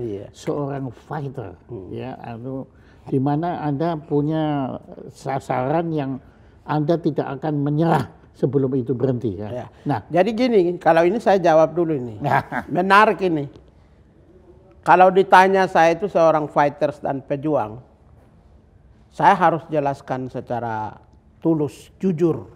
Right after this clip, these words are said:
Speaker 1: apa adanya. Bahwa kampung saya di Paniai,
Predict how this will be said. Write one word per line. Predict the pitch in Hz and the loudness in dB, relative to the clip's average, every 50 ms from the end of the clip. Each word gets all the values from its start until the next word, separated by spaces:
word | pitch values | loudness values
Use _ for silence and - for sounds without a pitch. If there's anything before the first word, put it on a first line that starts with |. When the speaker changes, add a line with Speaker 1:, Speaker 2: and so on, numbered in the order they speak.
| - _ - _ _ _ | -20 _ -20 _ _ _
Speaker 1:
apa | - 123 123 - 127 113 113 | -8 -8 -4 -2 -2 -4 -4
adanya. | 113 123 113 104 104 95 101 - _ _ _ _ _ _ _ _ _ _ _ _ _ _ _ _ - | -4 -10 -10 -10 -12 -14 -16 -20 _ _ _ _ _ _ _ _ _ _ _ _ _ _ _ _ -4
Bahwa | 123 131 139 147 151 | 2 4 4 4 6
kampung | - 165 170 170 147 185 180 175 | 6 6 6 6 4 0 0 0
saya | 175 175 185 175 170 151 131 120 127 135 - _ _ _ _ _ _ _ _ - _ _ _ _ _ | 2 4 4 4 6 4 2 0 -4 -8 -14 _ _ _ _ _ _ _ _ -20 _ _ _ _ _
di | - 139 139 143 143 139 135 - - - _ _ _ _ _ _ _ _ | -10 -6 -4 -4 -4 -6 -6 -10 -14 -20 _ _ _ _ _ _ _ _
Paniai, | - 135 139 143 151 160 156 135 127 117 123 143 | -2 0 0 0 0 0 -2 -2 -4 -4 -6 -8